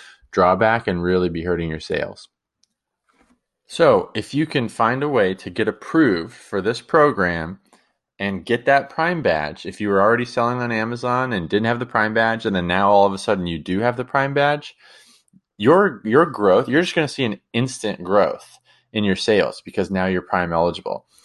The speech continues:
It's tough to say what that percentage might be, but we, we've seen cases where it can be as high as fifty percent growth in sales just for having that Prime badge.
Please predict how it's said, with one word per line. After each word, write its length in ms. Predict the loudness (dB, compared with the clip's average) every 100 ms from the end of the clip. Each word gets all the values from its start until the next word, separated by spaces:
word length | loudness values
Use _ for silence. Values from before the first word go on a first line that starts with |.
| -20 _ _
It's 120 | -6
tough 200 | -2 -2
to 40 | 0
say 160 | 2
what 200 | 4 4 4
that 180 | 2
percentage 500 | 0 -4 -2 -2 -4
might 260 | -2 -2 -2
be, 200 | -6 -2
but 160 | -2 -2
we, 200 | -2 -4
we've 180 | -6 -6
seen 220 | -6 -6
cases 420 | -4 -6 -4 -2
where 120 | 0
it 60 | 0
can 120 | -2
be 100 | -4
as 120 | -4
high 240 | -2 0 0
as 120 | -2
fifty 300 | -6 -6 -6
percent 420 | -8 -6 -4 -6
growth 320 | -2 0 0 -4
in 80 | -14
sales 460 | -4 0 0 -2 -4
just 220 | -6 -6
for 100 | -4
having 320 | -2 -2 -6
that 220 | -6 -8 _
Prime 260 | -6 -4 0
badge. 420 | 0 0 -4 -14